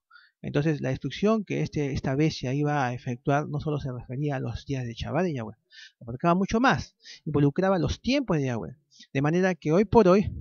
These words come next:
se cumple entonces lo que decí-, lo que decía pues en Revelaciones catorce once,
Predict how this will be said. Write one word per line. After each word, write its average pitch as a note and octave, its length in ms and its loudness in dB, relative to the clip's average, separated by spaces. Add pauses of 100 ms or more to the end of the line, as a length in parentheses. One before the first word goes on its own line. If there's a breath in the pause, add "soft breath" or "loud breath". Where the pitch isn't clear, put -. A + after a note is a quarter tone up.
se D3 180 -2
cumple G#3 580 2
entonces D#3 560 -4
lo C3 140 -4
que B2+ 240 -4
decí-, D#3 340 -6
lo C3+ 120 -2
que C3+ 100 -8
decía F#3+ 340 -2
pues C#3+ 220 0
en B2+ 100 -6
Revelaciones B2 460 -4
catorce D3 420 -4
once, F#3+ 380 0